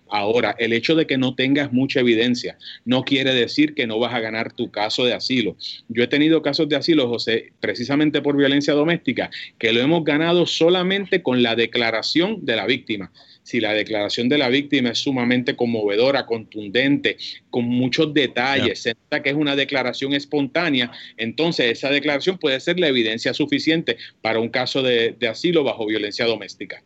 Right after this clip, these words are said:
Speaker 2: Bajo violencia doméstica. Ahora, también tenemos que ser realistas con las expectativas. Sabemos, Rafael, que hay una amplia proporción de casos de solicitud de asilo por violencia doméstica que son rechazados. Entonces
Speaker 1: Correcto.
Speaker 2: también es un, es un elemento realista de, en las consideraciones,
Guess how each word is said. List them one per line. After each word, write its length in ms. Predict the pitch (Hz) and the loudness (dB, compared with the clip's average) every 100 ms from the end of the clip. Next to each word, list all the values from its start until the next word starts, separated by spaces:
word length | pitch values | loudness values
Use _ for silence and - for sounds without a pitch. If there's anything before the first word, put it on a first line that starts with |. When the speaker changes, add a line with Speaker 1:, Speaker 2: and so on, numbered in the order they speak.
| - | -10
Speaker 2:
Bajo 140 | 92 | -4
violencia 320 | 104 104 107 | 0 0 0
doméstica. 300 | 107 104 - | -2 -2 0
Ahora, 180 | 135 143 | 2 2
también 260 | 143 156 165 | 0 -2 0
tenemos 280 | 143 147 | 0 -2
que 60 | - | -2
ser 260 | 143 139 127 | 0 0 -2
realistas 640 | 120 113 117 139 131 127 | 0 2 2 2 0 0
con 120 | 113 | 0
las 120 | 107 | -2
expectativas. 680 | 92 - 110 117 117 139 143 | -2 -4 -2 -2 0 0 2
Sabemos, 340 | 120 117 123 120 | 0 0 0 0
Rafael, 400 | 110 123 120 113 | 0 2 0 0
que 180 | 110 104 | -2 0
hay 160 | 113 | 0
una 320 | 117 113 110 | -2 -2 -2
amplia 440 | 180 214 - 107 95 | -2 -4 -4 -4 -4
proporción 840 | 101 95 95 95 - 123 127 120 - - - - _ | -6 -6 -8 -10 -4 -2 -4 -6 -16 -20 -20 -20 _
de 240 | 110 104 101 | -6 -6 -2
casos 380 | 135 135 135 | -2 -2 -4
de 100 | 113 | -6
solicitud 540 | 101 101 95 98 104 120 | -6 -8 -10 -10 -4 0
de 60 | |
asilo 300 | 117 123 120 | 0 0 -2
por 140 | 113 104 | -2 -2
violencia 480 | 101 107 113 117 101 | -2 -2 0 0 0
doméstica 520 | 98 107 107 110 104 | -2 -2 -2 -4 -4
que 100 | 98 | -4
son 240 | 104 110 | -4 -4
rechazados. 840 | 101 98 98 90 104 85 78 - - _ _ - - _ | -2 -4 -4 -2 0 -2 -6 -20 -20 _ _ -20 -20 _
Entonces 260 | - 110 113 | -8 -4 0
Speaker 1:
Correcto. 160 | 110 | 0
Speaker 2:
también 380 | 104 110 110 104 | 0 0 -2 -2
es 200 | 110 101 | -4 -2
un, 200 | 117 110 | 0 0
es 160 | 113 107 | 0 0
un 100 | 117 | 2
elemento 400 | 107 101 107 113 | 2 2 0 0
realista 540 | 104 101 113 127 139 | 2 2 2 2 2
de, 100 | 117 | 2
en 100 | 110 | 2
las 140 | 104 101 | 0 -2
consideraciones, 1000 | 107 98 104 101 107 147 135 135 135 | -4 -2 0 0 0 0 0 0 -4